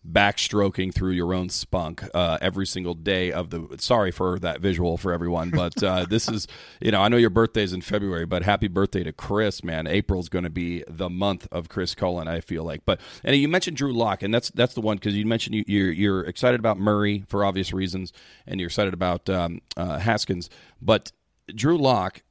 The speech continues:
you know, six-foot-four, uh, he threw, what, twenty-eight touchdowns last year versus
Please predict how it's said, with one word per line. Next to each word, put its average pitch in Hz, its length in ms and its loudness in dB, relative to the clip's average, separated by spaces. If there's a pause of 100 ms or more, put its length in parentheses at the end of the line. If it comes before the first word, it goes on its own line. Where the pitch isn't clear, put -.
(140)
you 107 120 -2
know, 90 80 0
six-foot-four, 107 1080 -2 (100)
uh, 87 500 0 (100)
he 113 160 -2
threw, 117 420 4
what, 107 300 0
twenty-eight 143 420 0
touchdowns 104 480 -2
last 98 300 -2
year 98 180 0
versus 95 400 -4